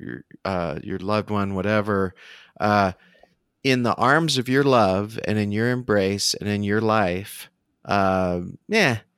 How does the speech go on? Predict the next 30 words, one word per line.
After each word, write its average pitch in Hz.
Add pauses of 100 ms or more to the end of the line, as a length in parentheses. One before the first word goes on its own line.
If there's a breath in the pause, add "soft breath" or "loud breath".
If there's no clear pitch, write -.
(400)
they're, 185
they're 165
in 131
a 107
better 95
place 82
than 80
that. 78 (1800 soft breath)
You 101
know, 95
they, 113 (420 loud breath)
look, 160
let's 143
face 127
it, 104
your 135
love 123
wasn't 107
enough. 92 (200)
Uh, 90 (720)
they're 117
just, - (220)
uh, 76 (180)
where 113
they 135
are, 165
much 156
better 101
than 85
here. 87